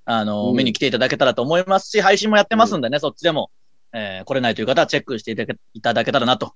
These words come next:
Speaker 1: いうふうに思っております。
Speaker 2: はい。
Speaker 1: お願いします。
Speaker 2: お願いします。
Speaker 1: まあ、そこでね、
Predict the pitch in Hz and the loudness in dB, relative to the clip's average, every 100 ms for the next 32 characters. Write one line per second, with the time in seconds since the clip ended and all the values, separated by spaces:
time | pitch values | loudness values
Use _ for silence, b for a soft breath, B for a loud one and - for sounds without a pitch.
0 | - 123 120 127 131 123 127 139 - - | -10 -4 -2 -4 -2 -4 -2 -4 -6 -18
1 | - 107 139 139 151 87 90 90 101 101 | -10 2 4 4 2 -2 -12 -14 -10 -8
2 | 104 107 95 - _ _ _ _ - 165 | -6 -8 -10 -16 _ _ _ _ -2 4
3 | 160 151 143 139 135 131 123 147 - 170 | 6 6 6 4 4 2 -2 -4 0 2
4 | 170 175 175 214 | 4 4 4 2